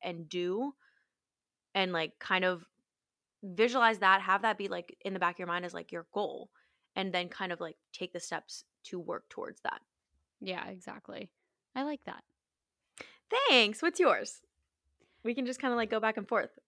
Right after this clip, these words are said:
Speaker 2: Yeah. My number one that I had written down was everything comes with experience and to, like, not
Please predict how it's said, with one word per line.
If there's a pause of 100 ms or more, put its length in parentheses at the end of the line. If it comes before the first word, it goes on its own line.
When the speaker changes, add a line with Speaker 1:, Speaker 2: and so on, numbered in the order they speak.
(120)
Speaker 2:
Yeah. (140)
My
number
one
that
I (140)
had
written
down (480)
was
everything
comes
with
experience (400)
and
to,
like,
not